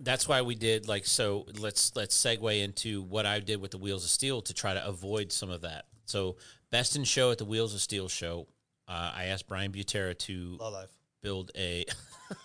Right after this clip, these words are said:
Speaker 1: <laughs> to build a, to build a, uh, trophy.
Speaker 2: Yeah, which is cool. It was for your father, right?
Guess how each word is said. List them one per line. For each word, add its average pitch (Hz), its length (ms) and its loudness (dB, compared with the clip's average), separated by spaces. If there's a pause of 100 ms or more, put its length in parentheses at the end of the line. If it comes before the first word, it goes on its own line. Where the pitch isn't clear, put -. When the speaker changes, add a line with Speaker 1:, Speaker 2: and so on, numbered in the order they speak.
Speaker 1:
<laughs> - 720 -10
to 127 120 0
build 123 420 6
a, 95 500 4 (480)
to 117 60 -8
build 123 320 6 (140)
a, 98 460 4
uh, 92 260 -2
trophy. - 520 -2 (380)
Speaker 2:
Yeah, 123 220 -6 (360)
which 127 220 -4
is - 80 -4
cool. 139 240 2
It 127 40 -4
was 113 140 -6
for 110 180 -12
your 135 160 -12
father, 120 380 -4
right? 120 200 -10